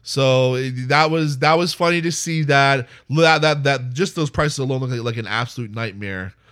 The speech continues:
Uh, that's something I would be so, beca-, 'cause imagine if that's how much burritos and iced coffees are, bro. Imagine how much, like, beers are. Imagine if you were like,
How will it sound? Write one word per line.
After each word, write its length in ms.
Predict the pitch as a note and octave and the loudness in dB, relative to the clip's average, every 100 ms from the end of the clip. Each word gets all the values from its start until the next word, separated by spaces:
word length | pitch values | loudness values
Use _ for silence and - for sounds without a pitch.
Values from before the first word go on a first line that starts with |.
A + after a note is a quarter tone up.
| _ _ _ | _ _ _
Uh, 600 | G2+ G#2 G2 F#2 F2 F2 E2+ F2 G#2 | -6 -4 -2 -2 -4 -6 -10 -16 -6
that's 280 | A#2+ B2 - | -4 -2 -2
something 200 | B2+ A#2+ | -4 -4
I 60 | |
would 100 | G#2+ | -6
be 120 | G2+ | -8
so, 200 | G2+ - - - - | -10 -12 -16 -20 -18
beca-, 340 | - C3+ D3 C#3+ | -8 -4 -4 0
'cause 180 | E3 D#3 | 2 4
imagine 440 | D#3+ G#3 B3 G#3+ | 4 4 4 2
if 140 | E3 | 0
that's 240 | E3 G#3+ C4 | 4 2 4
how 100 | C#4+ | 4
much 220 | C#4 A3 | 4 2
burritos 560 | - D#3 D#3+ F3+ G#3 D#3 | 4 2 2 2 2 0
and 100 | C3 | -2
iced 240 | C3 C3 | -4 -4
coffees 400 | - G#2 B2+ C#3+ | -4 -4 -4 -4
are, 300 | D#3+ F3+ F3+ _ _ _ | -2 -2 -6 _ _ _
bro. 440 | A2+ A2 G2+ E2+ - _ | -4 -4 -4 -8 -16 _
Imagine 760 | G2 G#2+ G#2+ A2 B2+ E3 F#3+ E3 _ _ | -10 -6 -4 -4 -4 -6 -8 -12 _ _
how 140 | - A2 | -8 -6
much, 240 | A#2+ - | -6 -6
like, 200 | G#2+ F#2+ F#2 G2+ | -8 -8 -12 -20
beers 500 | - G2 G#2+ F#2+ F#2+ | -10 -6 -6 -6 -8
are. 440 | F#2+ C#2+ A#1+ G1+ - _ - - | -10 -12 -12 -16 -20 _ -20 -10
Imagine 440 | B2 F3 B3 D#4+ | 0 0 0 -2
if 160 | D4+ A#3+ | -8 -6
you 120 | A3 | -4
were 140 | F#3+ | -2
like, 540 | E3+ C#3 B2+ A#2 - | 0 0 0 -4 -12